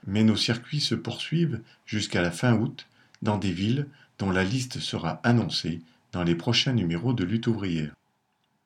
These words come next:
Orne, Eure, jeudi vingt et un juillet, Dreux, Eure-et-Loir. Vendredi vingt-deux juillet, Évreux, Eure.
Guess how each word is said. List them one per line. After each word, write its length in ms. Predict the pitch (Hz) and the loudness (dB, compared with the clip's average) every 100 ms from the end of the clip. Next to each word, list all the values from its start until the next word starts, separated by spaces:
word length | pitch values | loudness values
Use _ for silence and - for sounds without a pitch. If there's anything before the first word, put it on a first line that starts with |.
| _ _ | _ _
Orne, 520 | 120 127 135 135 147 151 | 2 4 4 2 0 -2
Eure, 520 | 107 104 92 80 78 78 _ _ - | -2 0 0 -2 -6 -10 _ _ -8
jeudi 500 | 85 104 123 110 101 | 0 2 2 2 -2
vingt 280 | 92 92 - | 0 0 0
et 60 | |
un 100 | 90 | -2
juillet, 560 | 82 80 85 90 117 156 - _ - | -2 -2 -2 0 0 -2 -10 _ -8
Dreux, 420 | 80 85 127 120 - _ _ - | -2 2 2 0 -8 _ _ 0
Eure-et-Loir. 640 | 113 110 95 87 80 76 78 _ _ _ _ _ _ _ _ - | 2 2 2 0 0 -4 -10 _ _ _ _ _ _ _ _ -10
Vendredi 540 | 80 95 90 90 92 | -6 -4 -2 -2 -2
vingt-deux 420 | 90 87 95 85 | 0 0 0 0
juillet, 540 | 82 82 85 101 127 123 | 0 0 2 2 2 0
Évreux, 460 | 131 131 95 90 78 - _ _ _ | 2 2 4 0 -2 -10 _ _ _
Eure. 340 | 110 110 80 | 2 2 0